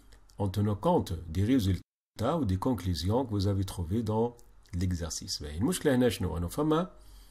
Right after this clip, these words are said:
pas mal d'élèves qui font quoi ? Qui représentent tout le schéma fonctionnel et le chef au full cours.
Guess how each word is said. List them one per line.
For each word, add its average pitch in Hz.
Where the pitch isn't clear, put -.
pas 127
mal 120
d'élèves 120
qui 113
font 123
quoi ? 92
Qui 123
représentent 98
tout 151
le 107
schéma 110
fonctionnel 107
et 143
le 135
chef -
au 151
full 135
cours. 117